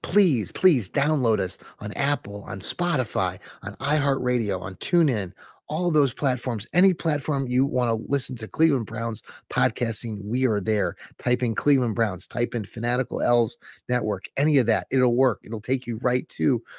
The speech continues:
the Fanatical Elves because we are growing our brand. We are growing because of you, the loyal Browns fan who bleed orange and brown. Follow us. So thank you again. Um, how far can this Browns team go?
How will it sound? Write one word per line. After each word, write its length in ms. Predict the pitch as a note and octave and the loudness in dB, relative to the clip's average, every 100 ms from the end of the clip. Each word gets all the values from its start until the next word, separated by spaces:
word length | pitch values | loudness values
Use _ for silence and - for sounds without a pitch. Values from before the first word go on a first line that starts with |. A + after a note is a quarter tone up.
| - | -20
the 60 | - | -4
Fanatical 400 | B2+ A#2 A2 G2+ | 0 0 0 -2
Elves 260 | B2+ C3 G2 | 0 0 0
because 220 | G#2 G#2+ | -6 -6
we 140 | A2+ A#2+ | 0 0
are 100 | F#2+ | 0
growing 460 | F#2 A2+ A#2+ A#2 | 0 2 2 2
our 140 | G#2 G#2 | 0 0
brand. 380 | G#2+ G#2+ F#2+ - - - | -2 -2 -2 -8 -20 -2
We 80 | A#2+ | 0
are 100 | A#2 | 0
growing 440 | G#2+ A#2 C3+ C3+ | 0 2 4 4
because 240 | G#2 F#2+ G#2 | 0 -2 -4
of 100 | G2 | -4
you, 440 | G#2 A#2+ F3 D3+ | -4 2 4 6
the 80 | A2 | 4
loyal 400 | G#2 A2 C#3+ C#3 | 4 6 6 6
Browns 480 | A2 G2 A2+ A#2+ A2 | 4 -2 0 0 -2
fan 260 | - A2 G2 | 0 0 0
who 140 | A2+ | -2
bleed 640 | G#2 - F3 G#3+ E3 B2 - - - | -4 -2 2 6 6 2 -2 -16 -16
orange 380 | - C#3 C#3 A#2+ | 0 4 4 2
and 120 | A#2+ | 0
brown. 460 | G#2 A#2 A2 G2+ F#2+ - _ | 2 2 2 0 -4 -10 _
Follow 520 | _ - A2 G2+ F#2 - | _ 0 2 2 0 -6
us. 100 | - | -8
So 160 | - | -8
thank 380 | G2 B2+ B2 - | -4 -2 -2 0
you 100 | A#2 | 0
again. 420 | G2+ G2+ F#2 E2+ - _ _ _ _ - | 0 -2 -4 -6 -14 _ _ _ _ -8
Um, 400 | B2 A2+ A2 G#2 _ | -4 -4 -6 -10 _
how 280 | - C3+ D#3 | -8 -4 -4
far 320 | - D3 D#3+ | -4 -2 -2
can 160 | - C3+ | 0 2
this 180 | B2+ A2+ _ _ | 2 -2 _ _
Browns 380 | - C3+ C3+ C3 | -8 -4 -2 -4
team 240 | - C#3+ C3 | -4 -4 0
go? 420 | C#3 D#3 C#3+ | 0 0 -2